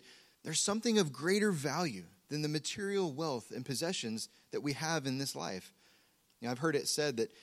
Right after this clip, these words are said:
you never see a U-Haul at a funeral. That would have been a weird sight to see when, uh, the youth minister took all the kids and volunteers to the cemetery. You know, this truth, and, and more importantly, what we read about in God's word, should cause us to think long and hard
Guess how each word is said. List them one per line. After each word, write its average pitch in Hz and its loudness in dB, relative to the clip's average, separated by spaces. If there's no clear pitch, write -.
you 117 2
never 156 2
see 156 0
a - 2
U-Haul 123 -2
at 117 -4
a 110 -4
funeral. 104 -6
That 135 -6
would 170 0
have 156 0
been 147 0
a 127 0
weird 131 -2
sight 131 0
to 117 -4
see 143 0
when, 104 -2
uh, 104 -6
the 104 -4
youth 135 -2
minister 117 0
took 127 -6
all 123 2
the 107 -2
kids 123 -2
and 104 -6
volunteers 110 -4
to 107 -6
the 98 -10
cemetery. 92 -8
You 135 -4
know, 127 0
this 180 4
truth, 135 -2
and, 135 -2
and 147 0
more 180 2
importantly, 151 -2
what - 0
we 165 4
read 180 2
about 180 0
in 156 -6
God's 135 -4
word, 117 -6
should 160 -6
cause 190 0
us 196 0
to 175 -2
think 156 -2
long 175 -2
and 147 -2
hard 135 -4